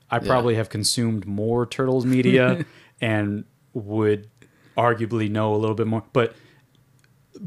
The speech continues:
Speaker 1: but that's also, I'm not a gatekeeper, all
Speaker 2: Yeah.
Speaker 1: right? If you're gonna say that you love Turtles, I'm happy for you, right? And you can tell me that you love the Ninja Turtles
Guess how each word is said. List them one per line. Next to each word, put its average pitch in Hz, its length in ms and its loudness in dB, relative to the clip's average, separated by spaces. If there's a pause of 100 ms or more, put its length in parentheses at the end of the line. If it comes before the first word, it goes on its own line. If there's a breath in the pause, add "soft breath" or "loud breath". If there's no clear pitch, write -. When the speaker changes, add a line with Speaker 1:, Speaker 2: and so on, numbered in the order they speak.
Speaker 1:
but 151 140 2
that's 156 400 -2
also, 135 300 0
I'm 131 100 0
not 139 120 2
a - 40 -2
gatekeeper, 101 600 -6 (180)
all 123 60 0
Speaker 2:
Yeah. 104 140 0
Speaker 1:
right? 107 140 -4
If 110 140 -6
you're 120 140 -2
gonna 123 200 0
say 120 160 -2
that 113 140 -4
you 117 100 -6
love 113 180 -4
Turtles, 120 420 -4
I'm 107 100 -10
happy 123 260 -4
for 101 200 -10
you, 90 120 -10
right? 98 280 -10 (400 soft breath)
And 104 440 -6 (1040)
you 131 200 -2
can 131 140 0
tell 127 220 -2
me 117 220 -2
that 110 180 -6
you 113 160 -6
love 117 240 -2
the 123 80 -4
Ninja 113 280 -4
Turtles 147 420 -6